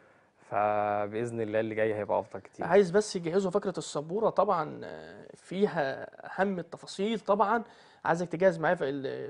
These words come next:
Speaker 2: المخرج وليد، أستاذ وليد، بس يجهز لي بس فكرة السبورة. مينا حابب ال-، ال-، ال-، الفكرة دي دلوقتي، فكرة الاحتراف بره حاببها؟ يعني
Speaker 1: جدا.
Speaker 2: أو جات لك عروض من بره؟ مش عايزين نسبة الأحداث. إيه آخر العروض اللي جات لك من بره؟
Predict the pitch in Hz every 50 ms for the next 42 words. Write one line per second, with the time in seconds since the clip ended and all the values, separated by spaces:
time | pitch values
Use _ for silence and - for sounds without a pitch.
0 | 143 - - 143 - - 147 160 165 - 170 156 151 143 156 175 170 147 143 -
1 | 170 156 160 156 151 185 196 175 190 190 - 175 160 156 170 180 175 170 170 175
2 | - - 175 - 165 - - - 143 160 175 208 226 233 - _ _ _ _ _
3 | - _ _ _ _ _ _ _ _ - _ _ - - 226 269 277 262 - -
4 | - 247 269 262 208 196 160 165 - _ _ _ - 160 151 127 110 120 113 107
5 | 107 123 - 95 - - - - - - - 233 240 - 214 208 196 175 220 247
6 | 214 247 214 196 196 233 262 - - - 262 254 247 - _ _ _ _ _ _
7 | _ _ _ _ _ _ _ _ - - 226 254 247 - 220 196 - - 214 220
8 | 214 226 240 233 214 - - 190 226 247 262 247 262 262 - - _ _ _ _
9 | - - 180 139 143 147 139 - 95 92 - - - - - 170 170 170 104 127
10 | 156 185 214 208 226 202 - 175 185 208 214 214 202 180 180 208 220 226 196 175
11 | - 170 175 196 208 190 175 151 151 160 - 104 - - - - _ _ _ -
12 | - 247 277 277 277 - 226 196 196 214 226 185 170 190 196 180 - - 165 147
13 | 135 123 -